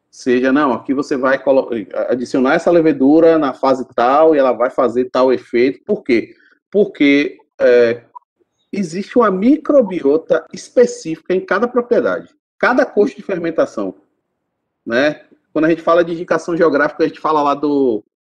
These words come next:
queijo da canastra, são trinta e nove pro-, produtores, se eu não me engano. É, eles têm I P, que é o queijo cru, e tem D-, A D O.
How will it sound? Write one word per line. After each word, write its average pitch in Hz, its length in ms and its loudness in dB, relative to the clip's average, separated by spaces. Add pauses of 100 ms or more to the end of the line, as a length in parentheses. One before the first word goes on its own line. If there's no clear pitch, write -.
queijo 202 240 0
da 170 140 0
canastra, 143 640 -2
são 139 380 -4
trinta 170 380 -4
e 143 60 0
nove 120 320 -2
pro-, - 160 -18
produtores, 120 640 -2
se - 60 -8
eu 117 40 -6
não 113 80 -6
me 110 80 -6
engano. 131 360 -6 (640)
É, 117 1120 0 (280)
eles 160 240 -4
têm 131 520 -2 (280)
I 170 100 -6
P, 180 420 0 (520)
que - 80 -6
é 135 60 4
o 127 120 0
queijo 139 580 2
cru, 208 520 2 (400)
e 160 100 -2
tem 160 360 -2
D-, 160 280 0
A 139 120 -2
D 175 200 2
O. 139 340 2